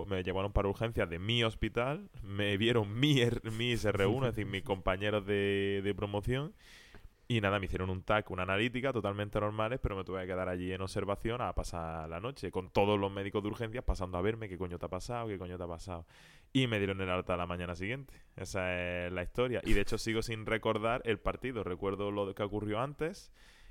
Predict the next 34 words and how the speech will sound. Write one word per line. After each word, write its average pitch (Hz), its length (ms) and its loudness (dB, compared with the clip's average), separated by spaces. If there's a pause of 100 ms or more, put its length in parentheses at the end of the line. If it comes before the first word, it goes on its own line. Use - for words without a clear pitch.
(480)
y, 120 60 -8
pero 120 240 8
no 117 120 6
recuerdo 120 540 2
lo 98 100 4
que 95 80 0
es 101 120 -4
el 113 100 -2
partido 120 420 0
de 117 80 2
juego, 143 460 2 (400)
ni 127 240 0
recuerdo 123 440 2
las 101 140 2
dos 101 140 2
pri-, 95 420 4
todo 107 200 2
lo 107 80 4
que 104 80 0
pasó 104 200 -2
después 113 320 4
hasta 120 160 -4
las 90 160 0
dos 98 160 4
horas 104 160 0
de, 87 240 -6 (920)
de 85 100 2
autobús 107 360 0
en 110 40 -4
las 95 140 -2
cuales 92 240 -2
me, 85 400 -8
me 87 80 -8
despierto. 90 420 -2